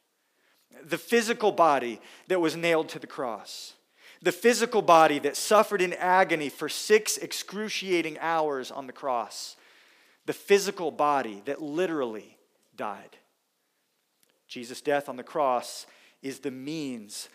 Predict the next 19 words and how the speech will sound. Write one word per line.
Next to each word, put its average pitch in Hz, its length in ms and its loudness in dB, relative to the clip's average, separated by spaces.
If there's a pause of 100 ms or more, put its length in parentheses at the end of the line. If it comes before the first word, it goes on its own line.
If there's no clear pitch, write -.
(200)
of 123 120 -6
our 127 140 -2
reconciliation, 131 1000 -4
and 127 140 -6
it 131 100 -8
had 151 440 -4
to 156 100 -8
be 151 180 -8
so. 113 380 -14 (880)
Someone 127 720 -6 (320)
had 131 300 -2
to 135 100 -12
die. 110 320 -8 (1120)
The 147 80 -6
wages 151 560 2
of - 160 -18
sin 120 560 -8 (460)
is 117 160 -12
death. 113 500 -8